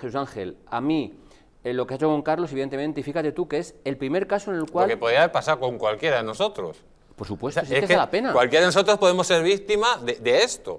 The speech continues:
Speaker 1: Mira, estuve el sábado pasado en una, en una comida, éramos ciento y pico de personas denunciadas falsamente con sus, por sus parejas o sus exparejas, en los cuales hay casos sangrantes, sangrantes, no te imaginas cómo.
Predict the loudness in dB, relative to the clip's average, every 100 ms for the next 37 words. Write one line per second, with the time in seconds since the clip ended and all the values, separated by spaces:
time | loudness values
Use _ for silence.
0 | -4 -2 -2 -4 -16 -12 -4 -2 0 -2
1 | -4 -12 -4 -2 -2 -2 -4 -6 -2 0
2 | 0 -2 -2 -2 -2 -4 -6 -6 -4 -6
3 | -4 -4 0 0 -2 -8 -10 -8 -8 -10
4 | -8 -8 -6 -8 -8 -4 -6 -4 -6 -6
5 | -6 -8 -8 -8 -8 -8 -8 -8 -4 -2
6 | -2 -2 -6 -6 -10 -8 -8 -8 -10 -10
7 | -10 -10 -14 -20 -20 -20 _ -10 -10 -10
8 | -4 0 0 0 0 -2 -4 -14 -12 -12
9 | -8 -4 -4 -6 -20 -20 -20 -20 -20 -20
10 | _ -10 -8 -4 -2 0 0 -2 -2 -6
11 | -6 -8 -6 -8 -2 -2 -2 -8 -18 -20
12 | _ -14 -8 -6 -2 0 0 -2 -6 -6
13 | -6 -6 -8 -8 -10 -10